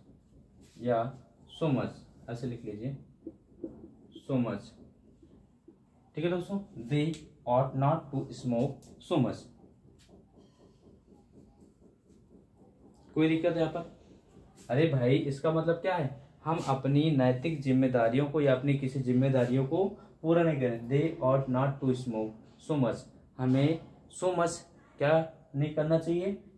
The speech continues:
Smoke नहीं करना चाहिए। ठीक है, नहीं करना चाहिए। तो लेकिन हम क्या करते हैं, करते हैं कि नहीं भाई? तो ये हमारी क्या है, हम अपनी जिम्मेदारियों को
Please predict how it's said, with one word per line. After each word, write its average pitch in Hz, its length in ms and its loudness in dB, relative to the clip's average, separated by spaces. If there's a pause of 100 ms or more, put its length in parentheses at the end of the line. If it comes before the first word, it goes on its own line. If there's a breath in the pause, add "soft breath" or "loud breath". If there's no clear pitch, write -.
Smoke 143 520 0
नहीं 156 220 2
करना 123 280 2
चाहिए। 110 260 -4
ठीक 147 160 -2
है, 220 80 6 (960)
नहीं 160 200 4
करना 160 220 4
चाहिए। 123 240 0 (500)
तो 156 380 0
लेकिन 139 260 2
हम 160 140 2
क्या 185 160 -2
करते 208 240 0
हैं, 143 320 -4 (300)
करते 131 240 -2
हैं 180 80 -4
कि 196 60 -6
नहीं 202 120 0
भाई? 139 140 2
तो - 320 -10
ये 135 80 2
हमारी 147 260 2
क्या 185 160 0
है, 143 120 -2 (320)
हम 135 100 0
अपनी 135 240 2
जिम्मेदारियों 139 560 2
को - 60 -6